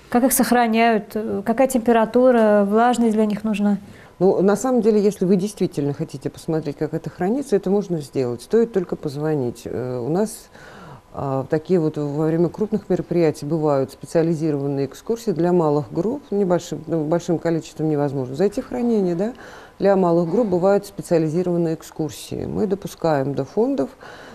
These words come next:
Speaker 2: а, но для этого нужно заявить об этом, что я хочу туда.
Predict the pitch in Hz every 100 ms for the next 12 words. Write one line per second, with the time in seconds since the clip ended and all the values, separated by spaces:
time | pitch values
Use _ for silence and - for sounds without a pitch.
0 | - - - 156 156 151 151 151 202 196
1 | 180 185 185 165 160 147 160 160 160 139
2 | 143 139 175 175 - 139 147 151 - 135
3 | - 123 -